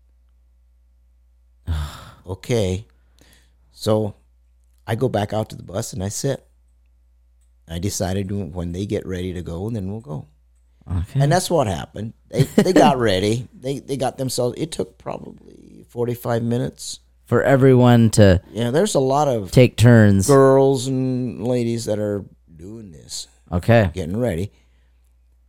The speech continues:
Speaker 2: We get back on the road. Now, they're not gonna stop for breakfast. Everybody brought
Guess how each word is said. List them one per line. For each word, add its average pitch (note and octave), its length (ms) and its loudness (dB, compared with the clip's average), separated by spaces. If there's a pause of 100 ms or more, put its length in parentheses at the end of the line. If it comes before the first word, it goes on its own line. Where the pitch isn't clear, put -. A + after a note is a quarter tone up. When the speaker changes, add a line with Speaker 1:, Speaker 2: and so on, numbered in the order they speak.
Speaker 2:
We B2+ 100 -6
get D3+ 180 2
back D3+ 260 0
on D#3 180 4
the D3+ 80 4
road. C3 400 4 (320)
Now, A#2+ 440 -4 (1600)
they're F#2+ 240 -2
not G#2+ 400 -2
gonna D#3+ 180 0
stop - 320 -4
for A2+ 100 -4
breakfast. - 640 -8 (280)
Everybody B2+ 680 4
brought - 840 -2